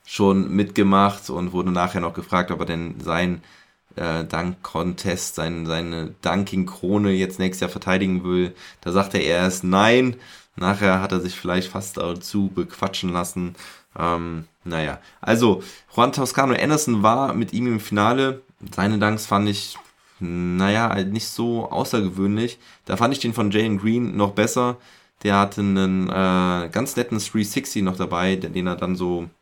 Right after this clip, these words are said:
ja, mit dem Arm, ja, so ein bisschen mit der Außenseite des, der, des Handgelenks,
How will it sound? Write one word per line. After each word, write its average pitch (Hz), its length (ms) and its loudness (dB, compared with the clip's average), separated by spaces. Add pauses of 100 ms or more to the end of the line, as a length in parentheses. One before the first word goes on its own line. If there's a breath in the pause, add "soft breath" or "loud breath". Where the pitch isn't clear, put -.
ja, 87 420 -2 (100)
mit 87 180 -8
dem 90 200 2
Arm, 98 560 2 (100)
ja, 98 240 2
so 95 80 0
ein 95 180 2
bisschen 101 240 -4
mit 90 100 -2
der 85 180 0
Außenseite 98 580 2
des, 92 220 0
der, 90 200 2
des 92 220 -6
Handgelenks, 95 640 0